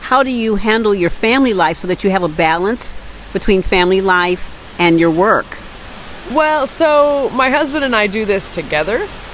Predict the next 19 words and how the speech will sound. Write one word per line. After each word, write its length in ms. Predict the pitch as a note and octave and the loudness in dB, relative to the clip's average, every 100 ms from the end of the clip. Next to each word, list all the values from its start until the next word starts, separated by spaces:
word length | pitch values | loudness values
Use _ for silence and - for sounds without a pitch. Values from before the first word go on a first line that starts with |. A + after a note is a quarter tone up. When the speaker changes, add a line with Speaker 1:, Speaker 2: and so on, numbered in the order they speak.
| - - | -16 -4
Speaker 2:
um, 320 | G3 G3+ F#3+ F#3 | 0 2 2 0
and 160 | G3+ | -2
we 60 | A3+ | 0
don't 120 | C#4 | 2
have 140 | C4+ | 2
any 120 | A#3+ A#3+ | 0 -2
kids, 340 | E4+ C4 G3 | 0 0 0
<laughs> 20 | |
so 80 | C#4 | -2
that 1500 | D#4 G4+ - G4 - F#4 - E4 F4+ - - A#4 - D#4 D4+ | 0 0 0 -2 0 -2 -2 -2 -4 -4 0 0 0 -2 0
makes 220 | D#4 D#4+ | 0 0
it 80 | D4+ | -2
easier. 440 | D4 C4+ A#3 F#3+ - F#3+ - - | -2 0 0 0 -2 -10 -10 -2
You 120 | C#4 | 0
know, 100 | D#4 | 0
I'm, 480 | C4+ B3+ D#4 D4+ C#4+ - | 2 0 0 -2 -6 -2
I've 200 | - C#4 | -2 0
never 320 | D4 C#4+ D4 | 0 0 0
been 560 | A#3+ B3+ A#3+ A#3 A3+ | -2 0 2 0 -2